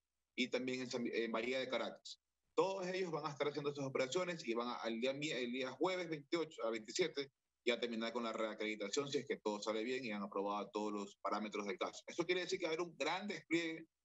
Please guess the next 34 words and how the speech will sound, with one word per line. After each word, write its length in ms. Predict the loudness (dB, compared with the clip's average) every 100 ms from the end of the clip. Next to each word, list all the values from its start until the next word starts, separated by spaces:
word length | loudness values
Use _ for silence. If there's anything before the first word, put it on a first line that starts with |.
| _ _
en 140 | -2 0
este 200 | 0 2
caso, 240 | 2 0
en 60 | 0
este 200 | 0 0
año 160 | 0
en 80 | -2
la 80 | 0
provincia 300 | 0 0 0
de 40 |
Manabí, 400 | 0 0 0 -2 -8 -20 _
todos 180 | 2 4
los 100 | 2
bomberos 420 | 0 2 4 2
y 20 |
los 140 | 0 -4
rescatistas 480 | -4 -2 0 0 0
van 140 | 2
a, 300 | 0 0 -2
porque 160 | -2 0
también 180 | 2 0
tenemos 220 | -2 -2
rescatistas 420 | -4 -4 -2 0
de 80 | 2
Cruz 140 | 2
Roja 400 | 2 0 0 -2 -2 -12 _ _ -2
y 80 |
de 100 | 0
la 100 | 2
Comisión 240 | -2 -2 0
de 60 |
Tránsito 300 | 0 0 0
del 100 | 0
Ecuador, 440 | 2 2 0 0